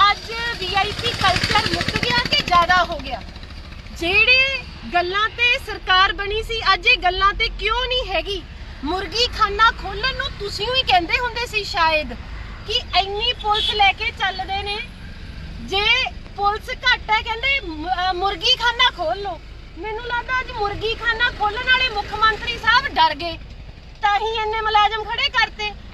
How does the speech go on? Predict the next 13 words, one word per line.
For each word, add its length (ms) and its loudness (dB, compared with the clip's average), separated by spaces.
ਥਾਣੇ 320 4
ਖਾਲੀ 380 2
ਹੋ 160 0
ਗਏ, 180 0
ਹੋਰ 220 4
ਕੋਈ 220 -2
ਕੰਮ 280 0
ਨਹੀਂ 180 -2
ਰਿਹਾ। 320 4
ਵੀ 200 -4
ਆਈ 180 4
ਪੀ 180 -2
ਕਲਚਰ 480 2